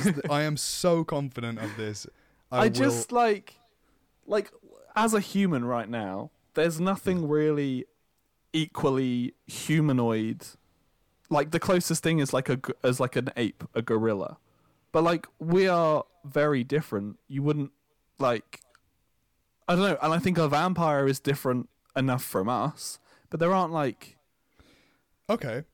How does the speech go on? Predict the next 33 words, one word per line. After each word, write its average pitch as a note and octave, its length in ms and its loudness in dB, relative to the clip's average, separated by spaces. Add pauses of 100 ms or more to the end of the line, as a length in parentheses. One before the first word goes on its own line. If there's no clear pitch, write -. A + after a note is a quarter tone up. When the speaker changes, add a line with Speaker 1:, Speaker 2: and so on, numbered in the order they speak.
Speaker 1:
so E3 220 2
Speaker 2:
I - 20 2
Speaker 1:
if D#3 60 0
Speaker 2:
don't F3 100 4
Speaker 1:
you E3+ 60 4 (100)
Speaker 2:
know. F3 60 2
Speaker 1:
look G#3 140 0
at F#3+ 60 -2
Speaker 2:
I - 60 2
Speaker 1:
it D3 60 -4
like E3+ 100 2
Speaker 2:
can't D3+ 100 -2
Speaker 1:
this, A#2 380 -6 (140)
Speaker 2:
think C#3 140 0
of E2 160 2
what A#2+ 60 -2
I'm A#2+ 100 -8
trying A#2+ 140 -10
to B2+ 60 -8
<laughs> - 0 -
say. - 440 0
Speaker 1:
humans F3+ 800 -2
are, C3 400 -2 (160)
uh, A2+ 60 -14 (100)
on B2 220 -4
the A#2+ 160 -4
evolutionary A2 640 -6
chain, F2+ 500 -10 (380)
the A#2 140 -2
Speaker 2:
Mm. A#2 80 0
Speaker 1:
latest B2 480 -6
evolution G#2 840 -8 (300)
of G#2+ 380 -8